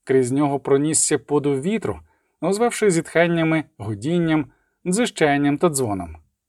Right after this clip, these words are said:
Грамбл, мій відчим, знаходив у цій залі втіху,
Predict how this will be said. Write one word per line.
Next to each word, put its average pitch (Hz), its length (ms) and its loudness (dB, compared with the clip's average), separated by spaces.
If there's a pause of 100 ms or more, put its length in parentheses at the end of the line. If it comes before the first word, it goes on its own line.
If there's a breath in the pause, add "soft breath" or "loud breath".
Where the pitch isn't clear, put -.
(400)
Грамбл, 135 560 4
мій 127 200 -2
відчим, 196 480 0 (400 soft breath)
знаходив 220 540 0
у 214 60 0
цій 196 240 4
залі 196 340 4
втіху, 196 480 -6